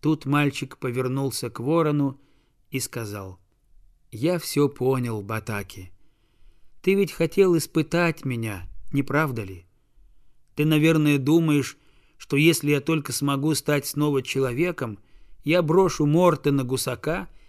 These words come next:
и ему самому придётся заботиться о себе во время этого тяжёлого путешествия. Но когда студент рассказал свою историю, я понял, как ужасно изменить товарищу. И этого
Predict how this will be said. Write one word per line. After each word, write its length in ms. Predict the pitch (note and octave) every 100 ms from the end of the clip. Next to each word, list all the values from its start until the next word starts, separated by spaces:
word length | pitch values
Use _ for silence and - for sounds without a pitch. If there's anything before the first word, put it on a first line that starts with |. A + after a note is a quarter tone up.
| - -
и 80 | D#3
ему 240 | F#3 G3 G3+
самому 460 | - F#3 F#3+ G#3
придётся 520 | D#3+ C#3 C#3 D#3+ -
заботиться 680 | C#3 C#3 C3 D#3+ D#3 C#3 C#3+
о 60 | C3+
себе 340 | - C3 D#3
во 140 | D3+ C3+
время 300 | C3+ D3 C#3
этого 240 | C3+ C3+
тяжёлого 540 | C3+ B2 C#3+ D3+ C#3+ C#3
путешествия. 840 | C#3 C#3+ - E3 C#3+ - G#2+ F#2+ - -
Но 220 | B2+ C#3+
когда 360 | D3+ D3 D#3+
студент 600 | D3 - C#3 C3+ E3 D3+ - - - _
рассказал 540 | - D3 - C#3 D#3+ D#3
свою 440 | - D3 D#3+ D3
историю, 680 | C3+ - F3+ F#3+ B2+ G2 - - - _ _ _ _ _
я 160 | - D3+
понял, 320 | D#3+ F#3+ E3+
как 200 | D#3 C#3
ужасно 600 | D3 C3 F#3+ F#3 - D#3+
изменить 520 | D3 C#3 D3+ E3+ E3 -
товарищу. 840 | D3+ D3+ D3+ A2+ F#2+ - G#2+ F#2 - _ _ _ _ - - _ - -
И 160 | B2 C#3+
этого 460 | D3+ B2+ A2+ G2